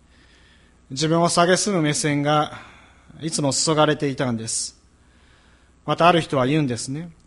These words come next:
人々はこのマタイを見て、「こいつは必ず地獄に落ちるやつだ。」そう思って彼の前を次から次へと通り過ぎていったというんです。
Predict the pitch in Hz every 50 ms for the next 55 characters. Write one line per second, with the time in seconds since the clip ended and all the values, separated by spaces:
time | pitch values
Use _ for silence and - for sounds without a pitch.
0 | _ _ _ _ _ _ _ - - 175 165 160 - 147 139 - 160 170 160 165
1 | 175 190 185 185 156 143 135 131 143 139 - - 117 113 113 - - _ _ _
2 | _ _ - _ _ _ _ _ _ - - - 180 175 175 - 240 175 175 175
3 | 185 190 196 214 208 196 196 156 156 156 180 180 165 190 185 185 185 185 185 220
4 | 233 190 147 123 120 - 117 117 117 113 113 - - _ _ _ - - _ _
5 | _ _ _ - - _ _ _ _ _ 135 - - 214 220 226 240 233 202 175
6 | 190 196 196 190 170 156 156 170 165 156 143 - - 156 180 190 - 156 143 135
7 | - - 156 185 202 180 151 - - 120 117 117 110 - - - 123 123 - -
8 | 165 175 180 180 - - 208 196 - - 120 113 113 - - 120 117 - 110 107
9 | 107 104 98 110 110 - - - - -